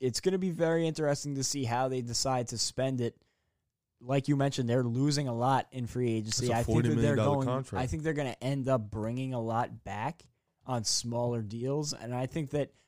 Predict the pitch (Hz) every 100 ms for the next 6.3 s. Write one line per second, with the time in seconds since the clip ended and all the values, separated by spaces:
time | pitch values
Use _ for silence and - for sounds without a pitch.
0 | - 131 127 139 143 143 - - 151 143
1 | 143 123 131 156 131 107 117 131 127 113
2 | 131 135 113 107 131 117 107 - 120 123
3 | 117 123 131 120 120 113 117 117 117 107
4 | 123 127 110 _ _ - 120 - - 131
5 | 127 110 131 113 110 120 127 127 120 120
6 | 117 113 117